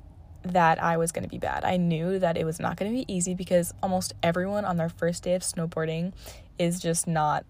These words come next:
the greatest at it. And so I knew that that day, that first day, would involve lots of falling,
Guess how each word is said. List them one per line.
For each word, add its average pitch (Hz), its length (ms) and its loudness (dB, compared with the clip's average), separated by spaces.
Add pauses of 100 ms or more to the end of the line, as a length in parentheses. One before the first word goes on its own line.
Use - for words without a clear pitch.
the 175 140 0
greatest 170 480 2
at 254 240 8
it. 330 140 -4 (340)
And 196 160 2
so 208 120 12
I 214 120 12
knew 214 240 6
that 190 160 8
that 180 220 6
day, 170 260 10
that 170 180 6
first - 440 0
day, 170 340 6
would 170 380 2
involve 170 500 2
lots 165 320 0
of 220 80 -10
falling, 185 680 4